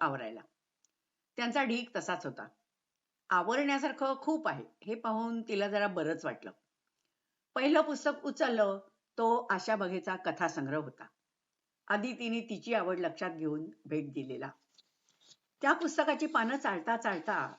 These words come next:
आदितीचा लालेलाल चेहरा तिच्या डोळ्यासमोर उभा राहिला.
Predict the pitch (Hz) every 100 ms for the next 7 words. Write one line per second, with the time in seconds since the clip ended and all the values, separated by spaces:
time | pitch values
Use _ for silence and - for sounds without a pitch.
0 | - 196 240 240 208 214 196 165 180 165
1 | 190 226 208 170 151 143 _ _ - 175
2 | 190 170 143 - 143 143 123 135 143 104